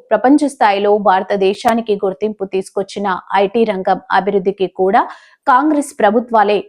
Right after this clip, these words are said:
బాటలు వేసినాయని, యువతకు ఉద్యోగాలు, అవకాశాలు కల్పించిన పార్టీ ఒక్క కాంగ్రెస్ మాత్రమేనని ఆయన స్పష్టం చేశారు. ప్రజాస్వామ్య విలువలను కాపాడుతూ దేశాన్ని ఐక్యంగా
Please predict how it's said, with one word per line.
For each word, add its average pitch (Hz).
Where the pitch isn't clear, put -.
బాటలు 214
వేసినాయని, 190
యువతకు 247
ఉద్యోగాలు, 202
అవకాశాలు 208
కల్పించిన 196
పార్టీ 190
ఒక్క 233
కాంగ్రెస్ 269
మాత్రమేనని 202
ఆయన 196
స్పష్టం 190
చేశారు. 180
ప్రజాస్వామ్య 202
విలువలను 202
కాపాడుతూ 208
దేశాన్ని 277
ఐక్యంగా 240